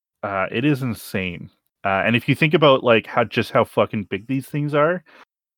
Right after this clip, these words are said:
think about how much it would suck to get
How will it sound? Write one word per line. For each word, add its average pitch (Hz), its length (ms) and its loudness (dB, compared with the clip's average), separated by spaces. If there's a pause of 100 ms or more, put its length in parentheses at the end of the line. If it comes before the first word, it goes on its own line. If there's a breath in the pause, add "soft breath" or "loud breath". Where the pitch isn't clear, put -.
(580)
think 139 160 2
about 165 260 6
how 113 500 4
much 101 360 -4
it 117 40 -6
would 107 160 -6
suck 104 760 2
to - 120 -12
get 104 240 0